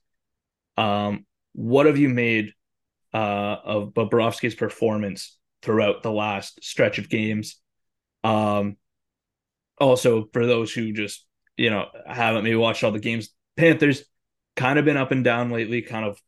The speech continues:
win one, lose one is kind of the pattern they've settled into. Lose a couple, then win one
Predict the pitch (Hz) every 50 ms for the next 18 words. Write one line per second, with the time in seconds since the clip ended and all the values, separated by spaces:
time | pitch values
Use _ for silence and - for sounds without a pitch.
0 | _ _ - 107 110 117 123 127 123 123 120 117 117 117 117 113 107 107 104 110
1 | 113 113 110 - 110 110 110 113 113 107 104 - 110 107 - - 113 110 110 107
2 | 101 98 - - 110 107 107 107 110 110 107 107 104 101 - 117 107 107 107 104
3 | 110 110 110 104 - 113 107 104 107 104 107 _ _ _ _ _ _ _ _ _
4 | _ _ _ - 113 113 120 113 104 110 - - 110 107 - - 110 107 107 110
5 | 107 - _ - 110 107 110 110 110 110 110 110 110 110 107 104 110 107 107 107
6 | 110 107